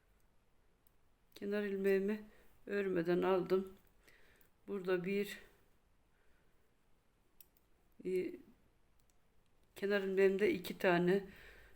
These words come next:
üç, dört, beş, beş, altı, altı, bakın, yedi, sekiz tane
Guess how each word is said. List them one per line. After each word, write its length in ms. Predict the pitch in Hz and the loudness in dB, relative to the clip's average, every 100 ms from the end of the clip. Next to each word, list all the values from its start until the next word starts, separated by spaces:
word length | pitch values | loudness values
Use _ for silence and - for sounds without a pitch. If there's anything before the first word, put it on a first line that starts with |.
| _ _ - - - | _ _ -20 -14 -4
üç, 600 | 196 196 196 - - - - - - - - _ - | -2 -2 -4 -8 -10 -12 -18 -20 -20 -20 -20 _ -10
dört, 880 | 180 175 185 185 190 196 - - - - - _ _ - _ _ _ _ 320 | -8 0 4 4 2 -2 -10 -16 -16 -20 -20 _ _ -20 _ _ _ _ -12
beş, 800 | - 175 185 185 185 190 - - - - _ _ _ _ - _ _ - | -8 0 4 4 2 -2 -8 -10 -16 -20 _ _ _ _ -20 _ _ -8
beş, 580 | 175 180 185 - - - - - | -2 -2 -2 -8 -14 -18 -12 -2
altı, 840 | 180 185 185 - - 175 185 185 - - _ _ _ _ _ _ _ _ _ _ | 0 0 -2 -8 -2 2 2 0 -8 -20 _ _ _ _ _ _ _ _ _ _
altı, 440 | - 180 175 185 175 | -10 -8 -6 -6 -2
bakın, 480 | 175 175 190 190 - - - _ _ - _ _ - _ _ _ _ _ _ _ _ _ | -4 -2 -2 -2 -8 -20 -20 _ _ -20 _ _ -20 _ _ _ _ _ _ _ _ _
yedi, 720 | 175 190 185 185 180 190 190 - _ _ _ _ _ | -2 2 2 2 0 2 -2 -12 _ _ _ _ _
sekiz 440 | - 196 185 202 | -8 -8 -6 -10
tane 400 | - 185 175 392 | -2 2 4 2